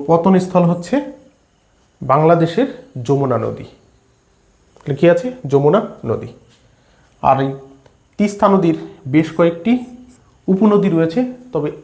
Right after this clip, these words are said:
এর মধ্যে প্রধান যে উপনদী আছে সেই উপনদীর নামগুলোই আমরা এখানে পড়ব।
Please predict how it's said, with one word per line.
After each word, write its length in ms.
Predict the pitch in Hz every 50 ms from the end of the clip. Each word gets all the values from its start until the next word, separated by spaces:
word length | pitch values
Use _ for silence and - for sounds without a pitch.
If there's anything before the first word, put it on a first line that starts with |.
| 190 185
এর 80 | 180 190
মধ্যে 200 | 196 185 185 226 214 220 -
প্রধান 280 | 180 190 196 214 226 226 208 185
যে 60 | 202 196
উপনদী 300 | 190 196 185 180 170 165 160 156
আছে 120 | 160 - 247 240 -
সেই 140 | 180 175 170 170 170 - 165 156
উপনদীর 360 | 160 165 160 156 160 156 156 151
নামগুলোই 360 | 147 147 143 139 143 143 143 143
আমরা 120 | 143 139 143 135
এখানে 180 | 147 156 151 151 160
পড়ব। 180 | 156 156 156